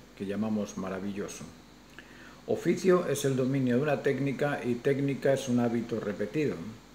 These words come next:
En la repetición de esos hábitos se encuentra la tradición. Existen procedimientos técnicos tradicionales para cada arte y las artes plásticas exigen también el legado tradicional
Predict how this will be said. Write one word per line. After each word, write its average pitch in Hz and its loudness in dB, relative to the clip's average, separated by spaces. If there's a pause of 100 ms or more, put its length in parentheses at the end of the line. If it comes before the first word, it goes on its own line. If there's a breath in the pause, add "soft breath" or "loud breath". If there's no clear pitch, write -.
(560 loud breath)
En 120 2
la 123 6
repetición 131 2
de 135 4
esos 131 -2
hábitos 123 0
se - -4
encuentra 131 0
la 104 -2 (140)
tradición. 98 -2 (1080 loud breath)
Existen 175 2
procedimientos 156 2
técnicos 147 0
tradicionales 127 2
para 110 2
cada 131 4
arte 117 -2
y - -6
las 104 -4
artes 139 0
plásticas 131 -2
exigen 123 -4
también 127 2
el 120 2
legado 127 2
tradicional 139 2